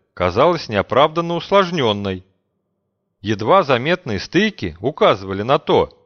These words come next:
что она собрана из нескольких частей. Шипы кастета при сильном нажатии углублялись в свои гнездах, каждый на разную глубину.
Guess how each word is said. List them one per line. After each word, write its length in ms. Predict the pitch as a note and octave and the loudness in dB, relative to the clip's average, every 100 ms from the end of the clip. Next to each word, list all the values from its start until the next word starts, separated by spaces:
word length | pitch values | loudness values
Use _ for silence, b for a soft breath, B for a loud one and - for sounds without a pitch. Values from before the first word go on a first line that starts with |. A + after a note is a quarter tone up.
| - | -20
что 280 | - G#2+ | -2 2
она 380 | G#2 A2 E3+ F#3 _ | 2 4 2 2 _
собрана 500 | - B2+ D#3 E3+ C#3+ | -4 0 2 2 0
из 120 | G#2 | -2
нескольких 540 | B2+ E3 - D3+ D#3 - | 0 -2 -4 -10 -10 -4
частей. 680 | G3 - - G#2+ F2+ - _ _ _ _ _ _ _ _ _ _ _ _ _ _ _ - | -6 -4 -2 -2 -2 -6 _ _ _ _ _ _ _ _ _ _ _ _ _ _ _ -10
Шипы 380 | - A#2+ - | -4 -2 0
кастета 800 | G#3+ C#3+ C3 - G3+ A#3 A#2 D#2+ _ _ - | 0 0 0 0 0 2 -2 -8 _ _ -4
при 120 | D3+ | -4
сильном 360 | - F3 A2 | 0 0 0
нажатии 640 | A2+ C#3 D3+ G#2 - E2 D2+ - | 0 2 2 0 -2 -16 -16 -14
углублялись 640 | G#2+ A#2 G#2 C3 G3 G#3+ | -6 -4 0 2 4 0
в 100 | - | -6
свои 300 | - B2+ D3 | -4 2 2
гнездах, 680 | F#3 G#3+ G3 G2+ F2 F#2+ - _ _ _ _ _ _ _ _ | 2 0 2 2 0 -8 -8 _ _ _ _ _ _ _ _
каждый 420 | A2+ E3+ G3 G3+ | 0 2 2 -2
на 180 | F3+ G2+ | 0 2
разную 340 | A#2+ C#3 D#3 | 2 2 -2
глубину. 520 | D3+ E3 G3 F#3+ F#2 | -4 0 0 0 -2